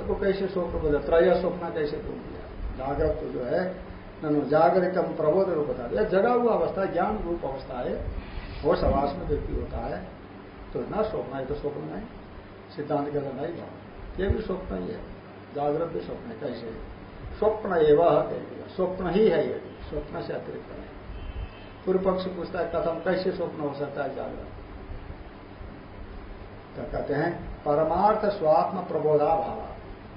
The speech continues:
परमार्थ जो स्व आत्मा, अपना आत्मा है, उसका ज्ञान नहीं है इसको, इसलिए ये भी स्वप्न है।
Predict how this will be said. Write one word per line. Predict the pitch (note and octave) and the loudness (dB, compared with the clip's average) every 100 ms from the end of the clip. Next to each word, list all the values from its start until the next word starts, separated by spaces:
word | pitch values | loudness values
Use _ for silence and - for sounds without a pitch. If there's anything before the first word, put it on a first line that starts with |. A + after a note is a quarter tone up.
| - - - - | -14 -16 -14 -2
परमार्थ | D3+ D#3 G3 A#3 A3 A3 | 2 4 6 6 8 6
जो | G#3+ - - | 6 4 2
स्व | F#3+ | 6
आत्मा, | G#3+ D#3+ E3+ - | 8 8 4 2
अपना | F3 D#3+ D#3+ F#3+ | -2 -2 -2 -2
आत्मा | E3 D3+ D3+ F#3 | 0 0 0 -2
है, | C#3+ A#2+ - - | -2 -4 -6 -4
उसका | F#3+ A#3 | 2 4
ज्ञान | A3 F3+ F#3 G#3+ | 4 4 4 2
नहीं | F3 D3+ | 2 2
है | E3 B2+ | 2 0
इसको, | - - - - - - - - - - - - - - - - - - - - - - - E3+ | -4 -10 -14 -16 -16 -16 -16 -16 -16 -14 -14 -14 -14 -6 -4 -2 -2 -4 -6 -6 -4 -4 -4 -6
इसलिए | D#3 G3+ | 2 4
ये | G#3 | 4
भी | G#3+ | 2
स्वप्न | G3 D#3+ - | 0 -2 -4
है। | - | -10